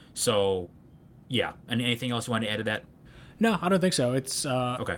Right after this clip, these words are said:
Speaker 2: you know, three pretty good players, and it seems very likely that two of them will be playing for a different team, if not all three. You know, nothing's really,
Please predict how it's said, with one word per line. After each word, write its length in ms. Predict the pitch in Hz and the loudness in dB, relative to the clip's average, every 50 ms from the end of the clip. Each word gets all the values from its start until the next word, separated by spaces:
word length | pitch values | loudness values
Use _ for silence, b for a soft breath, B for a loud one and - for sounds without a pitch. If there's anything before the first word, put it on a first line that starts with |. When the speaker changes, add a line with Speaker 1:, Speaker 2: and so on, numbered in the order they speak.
| - - | -6 -6
Speaker 2:
you 80 | 156 | -4
know, 120 | 131 123 117 | -2 -2 -2
three 240 | - - 135 156 156 | -2 0 2 2 2
pretty 260 | 151 - 165 151 143 | 2 2 0 0 2
good 220 | 143 139 123 - | 0 -2 -2 -2
players, 480 | - - 139 135 131 131 131 131 123 123 | -4 -2 -2 0 0 0 -2 -2 -2 -2
and 280 | 117 110 110 110 113 | -2 -2 -2 -4 -6
it 300 | 113 120 113 120 117 - - | -6 -8 -8 -8 -10 -8 -6
seems 460 | - - 127 120 117 110 - - - _ - | -2 0 0 0 0 -2 -4 -8 -10 _ -4
very 180 | - 135 135 127 | -2 0 0 2
likely 240 | 123 127 123 - 127 | 0 0 0 -2 -2
that 160 | 113 113 - | -2 -2 -2
two 140 | - - 147 | 0 0 2
of 60 | 135 | 2
them 180 | 156 143 139 156 | 4 4 4 4
will 100 | 147 139 | 2 2
be 120 | 135 139 | 0 0
playing 260 | - - 147 147 143 | 2 2 2 2 2
for 180 | 135 - 147 143 | -2 -2 -2 -2
a 40 | 131 | 0
different 260 | 143 139 - 135 - | -2 0 -2 0 0
team, 180 | - 170 160 | 2 2 2
if 120 | 151 135 - | 2 2 2
not 180 | 151 147 151 | 2 2 4
all 100 | 151 147 | 4 4
three. 220 | 139 - 156 160 135 | 2 2 0 0 0
You 140 | 110 117 117 | 0 0 -2
know, 160 | 120 117 117 | -2 -2 -2
nothing's 420 | 113 120 117 - 123 117 107 113 | -4 -4 -4 -4 -4 -4 -4 -2
really, 320 | 120 117 113 110 110 107 | -2 -2 -2 -2 -4 -6